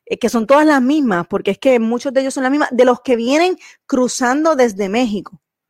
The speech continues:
Lamentablemente, ellos han puesto a, a los mexicanos como que son los peores del mundo, porque tengo que, digo, y yo conozco mexicanos que son tremendas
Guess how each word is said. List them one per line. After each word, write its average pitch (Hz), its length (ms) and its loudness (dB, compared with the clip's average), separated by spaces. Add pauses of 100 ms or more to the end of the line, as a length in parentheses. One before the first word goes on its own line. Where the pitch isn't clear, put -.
(160)
Lamentablemente, 254 920 0 (260)
ellos 233 240 2
han 320 160 0
puesto 311 420 0
a, 302 60 2
a 254 220 0
los 233 120 2
mexicanos 233 680 -2
como 240 220 -4
que 214 100 -10
son 214 160 -8
los 311 120 -2
peores 262 320 2
del 185 140 -2
mundo, 277 320 0
porque 190 220 -2
tengo 247 200 -2
que, - 260 -4
digo, 254 320 0 (440)
y 185 100 -8
yo 175 140 0
conozco 240 560 -2
mexicanos 214 640 -4
que 208 100 -4
son 214 240 -10
tremendas 190 640 -4